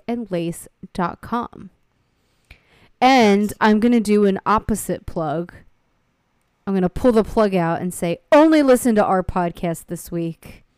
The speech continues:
Speaker 2: <laughs> Did the other podcast fail to cross promote?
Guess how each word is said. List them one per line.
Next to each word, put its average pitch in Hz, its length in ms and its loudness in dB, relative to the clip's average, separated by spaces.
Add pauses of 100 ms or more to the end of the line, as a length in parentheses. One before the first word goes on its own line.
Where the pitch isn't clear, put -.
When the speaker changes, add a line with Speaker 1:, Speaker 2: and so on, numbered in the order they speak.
Speaker 2:
<laughs> 587 600 -14 (800)
Did 170 120 -4
the 160 100 2
other 151 120 0
podcast 147 440 0
fail 127 320 -2
to 127 180 -4
cross 123 320 -6
promote? 120 540 -8